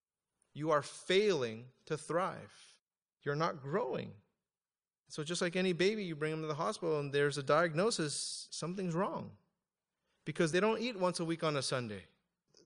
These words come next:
Do you know how often babies eat? Newborn infants. Mine ate, like, twenty, thirty times a day. Medical professionals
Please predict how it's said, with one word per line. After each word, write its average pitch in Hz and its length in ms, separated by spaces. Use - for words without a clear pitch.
Do 147 120
you 185 180
know 214 220
how 180 160
often 151 460
babies 135 380
eat? 120 300
Newborn 135 460
infants. - 580
Mine 175 340
ate, 156 220
like, 131 220
twenty, 143 360
thirty 135 380
times 123 400
a 127 100
day. 113 400
Medical 180 320
professionals 135 720